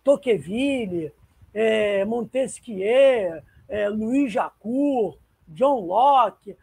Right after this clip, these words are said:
Adam Smith, David Hume, esse pessoal todo está se remexendo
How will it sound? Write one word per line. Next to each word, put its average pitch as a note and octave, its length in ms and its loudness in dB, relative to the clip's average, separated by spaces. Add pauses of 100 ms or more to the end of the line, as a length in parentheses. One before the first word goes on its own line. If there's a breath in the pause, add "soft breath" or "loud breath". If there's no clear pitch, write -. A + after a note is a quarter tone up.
(120)
Adam A3+ 340 -2
Smith, G3+ 840 -8 (180)
David A3+ 460 -4
Hume, G#3+ 680 -4 (160)
esse - 260 -8
pessoal E4+ 640 0
todo D4+ 380 0 (600)
está D4+ 460 0
se - 200 -6
remexendo D#4 880 -4